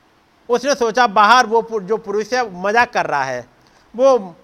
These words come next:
उस मजाक पर मन ही मन हंस ली। अब तब आगे नबी कहते हैं,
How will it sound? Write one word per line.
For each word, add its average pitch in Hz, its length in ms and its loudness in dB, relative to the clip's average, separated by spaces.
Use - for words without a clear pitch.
उस 254 160 -2
मजाक 226 340 0
पर 247 140 -2
मन 214 200 -4
ही 226 120 -2
मन 202 160 -6
हंस 135 220 -12
ली। 165 200 -12
अब 180 140 -2
तब 185 100 -2
आगे 175 220 2
नबी 160 220 -8
कहते 131 280 -8
हैं, 120 240 -14